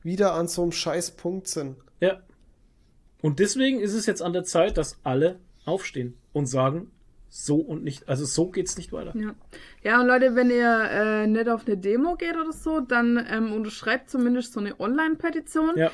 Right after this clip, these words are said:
Speaker 3: Selbst wenn man denkt, äh, die bewirkt nix, indirekt bewirkt sie aber schon was, weil wenn da so Zahlen auflaufen wie, äh, irgendwie fast zwei Millionen Unterschriften bei der Petition, äh, gegen Höcke,
Speaker 2: Ja.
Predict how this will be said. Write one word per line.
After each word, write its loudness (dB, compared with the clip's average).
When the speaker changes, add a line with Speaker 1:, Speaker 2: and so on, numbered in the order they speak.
Speaker 3:
Selbst 2
wenn 4
man 0
denkt, 2
äh, 4
die -2
bewirkt -4
nix, -2
indirekt 2
bewirkt 0
sie -4
aber -4
schon 0
was, -2
weil 2
wenn 6
da 4
so -4
Zahlen -2
auflaufen 0
wie, -2
äh, 0
irgendwie 6
fast -6
zwei 2
Millionen 4
Unterschriften -2
bei 0
der -2
Petition, -4
äh, -4
gegen -4
Höcke, -2
Speaker 2:
Ja. 0